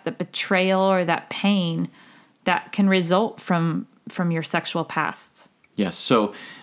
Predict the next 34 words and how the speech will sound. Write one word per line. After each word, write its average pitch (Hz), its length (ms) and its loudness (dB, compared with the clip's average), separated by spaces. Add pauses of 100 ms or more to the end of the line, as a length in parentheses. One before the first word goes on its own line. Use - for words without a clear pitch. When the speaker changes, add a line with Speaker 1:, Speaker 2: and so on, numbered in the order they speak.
(320)
Speaker 2:
the, 127 80 2
the 139 160 2
first 160 320 2
place 139 220 2
to 113 80 0
start 113 340 2
with 101 160 0
this 95 280 2
is 107 240 -2
to 107 180 0
really 110 560 2
focus 110 520 0
in 98 300 2 (100)
on 95 400 0 (500)
what 110 260 2
is 104 160 2
unique 101 580 2 (220)
about 95 320 0
your 120 180 4
relationship 107 680 2
and 95 200 -2
cling 151 420 2
to 110 560 2 (420)
the 101 120 -2
specialness 107 920 2 (240)
that 92 140 -4
you 117 160 4
have 95 520 0
in 104 140 0
your 98 120 0
relationship. 95 720 -2 (1300)
And 113 100 4
Speaker 1:
Right. 107 80 4
Speaker 2:
then 127 360 4